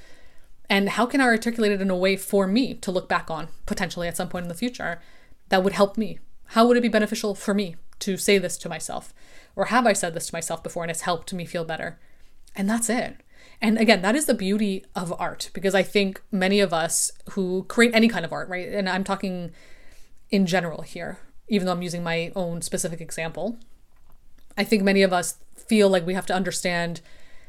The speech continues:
specifically what's going to hit for people, what exactly I have to do, how I have to do it to get the audience, to get the validation, the attention, to, to have people say, "Oh yeah, this is,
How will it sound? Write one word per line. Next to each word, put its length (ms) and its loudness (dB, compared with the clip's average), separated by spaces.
specifically 640 2
what's 280 4
going 320 0
to 540 -4
hit 520 2
for 160 -4
people, 460 -8
what 200 4
exactly 540 4
I 40 0
have 140 -4
to 60 -8
do, 160 -2
how 240 2
I 60 4
have 140 0
to 80 -4
do 180 -4
it 200 -6
to 120 0
get 240 6
the 100 4
audience, 380 2
to 60 -6
get 380 -2
the 460 -4
validation, 560 4
the 100 4
attention, 480 -2
to, 260 -6
to 100 0
have 180 2
people 200 0
say, 260 4
"Oh 120 2
yeah, 200 -2
this 180 -4
is, 180 -4